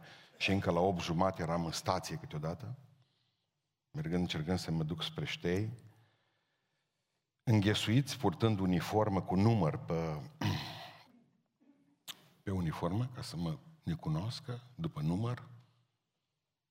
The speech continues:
Am, uh, băut apă după colegii mei. Niciodată nu ne-am gândit vreodată că am putea să luăm ceva,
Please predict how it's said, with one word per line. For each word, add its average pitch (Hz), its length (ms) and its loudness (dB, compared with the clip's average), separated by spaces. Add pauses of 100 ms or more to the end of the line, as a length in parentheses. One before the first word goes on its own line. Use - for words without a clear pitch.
(1600)
Am, 101 260 4
uh, 98 480 4 (1000)
băut 107 640 2
apă 98 680 0 (400)
după 87 340 -2
colegii 92 420 2
mei. 95 300 0 (180)
Niciodată 92 520 -2
nu 92 140 2
ne-am 95 200 2
gândit 80 260 0
vreodată 78 460 -4
că - 180 -14 (340)
am 78 120 -10
putea - 260 -4
să - 160 -4
luăm 85 280 0
ceva, 85 460 -4